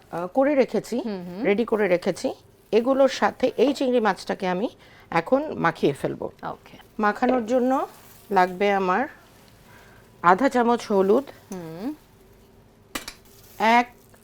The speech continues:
Speaker 1: টেবিল চামচ
Speaker 2: হুম।
Speaker 1: লেবুর রস। এই লেবুর রসটা কিন্তু দেওয়ার কারণটা হচ্ছে
Speaker 2: হুম।
Speaker 1: মাছটা গ্রিল হবে,
Speaker 2: ও।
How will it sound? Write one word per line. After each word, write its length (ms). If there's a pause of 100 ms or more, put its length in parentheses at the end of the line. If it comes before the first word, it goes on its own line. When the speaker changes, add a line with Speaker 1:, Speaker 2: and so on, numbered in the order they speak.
(240)
Speaker 1:
টেবিল 340
চামচ 460
Speaker 2:
হুম। 380 (520)
Speaker 1:
লেবুর 420
রস। 300 (680)
এই 120
লেবুর 320
রসটা 320
কিন্তু 300
দেওয়ার 280
কারণটা 440
হচ্ছে 240
Speaker 2:
হুম। 80
Speaker 1:
মাছটা 340
গ্রিল 320
হবে, 340 (280)
Speaker 2:
ও। 440